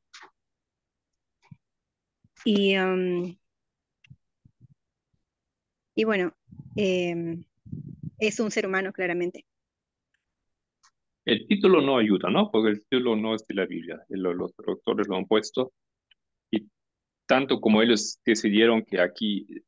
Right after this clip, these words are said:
Speaker 2: tenemos que introducir un título, un nombre, Lucero o Lucifer, que fue, pienso, una, una decisión incorrecta,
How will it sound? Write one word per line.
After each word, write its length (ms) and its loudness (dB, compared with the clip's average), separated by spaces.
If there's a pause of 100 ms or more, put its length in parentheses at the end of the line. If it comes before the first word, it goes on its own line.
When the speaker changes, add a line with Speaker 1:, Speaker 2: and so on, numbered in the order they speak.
(200)
Speaker 2:
tenemos 360 0
que 100 -2
introducir 560 0
un 180 0
título, 640 0
un 180 -6
nombre, 500 -2 (140)
Lucero 680 0
o 100 -4
Lucifer, 600 -2 (960)
que 180 -6
fue, 520 -2 (180)
pienso, 360 -4
una, 220 -6
una 160 -4
decisión 520 -10
incorrecta, 720 -4